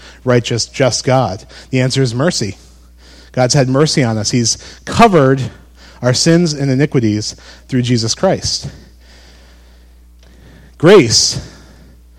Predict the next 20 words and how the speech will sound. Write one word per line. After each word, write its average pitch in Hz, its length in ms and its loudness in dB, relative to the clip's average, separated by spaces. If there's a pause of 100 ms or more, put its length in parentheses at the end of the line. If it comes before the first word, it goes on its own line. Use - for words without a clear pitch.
(760)
grace, - 760 2
the 117 120 -6
bigger 160 300 4
concept, 113 680 -4
if 131 100 -6
you 139 120 2
will, 123 360 2 (300)
the 127 80 0
biggest 151 640 2
nesting 127 520 0
doll 98 340 0
with 117 120 -4
all 131 240 4
the 135 300 2
little 131 180 2
dolls 120 300 2
inside 120 320 -4
of 139 100 -2
it, 165 160 -2 (540)
grace - 720 0